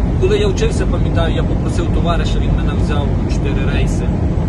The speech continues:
І, ну, людина каже: «Я тебе всього не научу, ну, просто нереально». І дійсно, це так і є. Фактично, кожне літо я мав, е, кожен раз різний вантаж, різне кріплення. І,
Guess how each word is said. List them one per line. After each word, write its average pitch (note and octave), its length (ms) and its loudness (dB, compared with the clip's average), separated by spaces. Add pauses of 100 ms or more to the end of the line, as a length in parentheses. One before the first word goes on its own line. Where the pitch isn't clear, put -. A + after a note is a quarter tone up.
(1300)
І, - 20 0
ну, - 460 0
людина F3+ 320 0
каже: F#3 180 0
«Я G3+ 60 0
тебе D3 180 0
всього G3 320 2
не F#3+ 100 0
научу, - 460 -2
ну, - 40 0 (300)
просто - 300 0
нереально». - 480 0 (180)
І - 100 0
дійсно, - 260 2 (100)
це G#3+ 60 -2
так A3 220 0 (100)
і - 160 -2
є. G#3+ 260 0
Фактично, F3 360 0 (120)
кожне - 260 0
літо - 380 0
я - 80 0
мав, - 220 0
е, - 280 -2 (1400)
кожен - 300 0
раз E3 200 -2
різний D3+ 640 0
вантаж, D#3+ 380 -2 (200)
різне - 280 0 (100)
кріплення. - 520 0 (1400)
І, - 400 -2